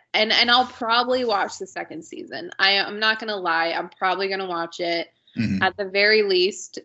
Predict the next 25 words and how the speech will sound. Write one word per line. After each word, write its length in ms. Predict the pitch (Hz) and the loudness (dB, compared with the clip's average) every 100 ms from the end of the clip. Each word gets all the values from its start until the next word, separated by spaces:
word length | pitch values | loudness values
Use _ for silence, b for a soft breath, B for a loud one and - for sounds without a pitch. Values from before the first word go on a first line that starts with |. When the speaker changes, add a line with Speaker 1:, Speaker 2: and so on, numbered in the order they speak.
| - | -2
Speaker 1:
um, 500 | 185 175 170 170 175 _ _ _ _ _ _ _ _ - | 0 2 0 -4 -10 _ _ _ _ _ _ _ _ -8
just 680 | - 208 202 - - - - | 2 4 2 -2 -10 -14 -8
because 580 | 202 - - 180 180 180 | -8 -6 0 2 2 -2
I'm 220 | 170 170 | -4 -6
somewhat 360 | - 185 185 185 | -8 -6 -2 -2
of 100 | 170 | -2
a 80 | 170 | -6
completionist, 840 | 185 - 170 - 196 277 - - | -8 -4 -4 -4 -2 -4 -6 -8
and 180 | - 175 | -4 -2
I 160 | 175 170 - | -2 -4 -2
also, 680 | 180 190 - 202 196 196 190 B B | -2 -2 -2 2 4 2 -2 B B
the 160 | 196 202 | 2 2
set 340 | - 214 220 | 2 0 2
design 440 | 269 247 269 277 247 | 0 2 2 2 -2
is 140 | 240 | -6
pretty 260 | - 226 214 | -4 -2 -2
crazy, 600 | - 202 208 220 247 233 | 0 2 2 0 -4 -2
and 180 | 220 196 | 0 2
I'm 240 | 190 190 190 | 2 2 -4
curious 840 | - 196 202 208 214 226 - - b b b - | -2 4 6 6 4 2 -10 -18 b b b -2
about 500 | 196 196 185 175 - | 2 4 4 2 -6
what 380 | 190 190 190 - 180 | -2 2 2 2 -2
the, 140 | 180 - | -4 -4
how 380 | - 202 202 | -2 2 2
the, 140 | 196 | 2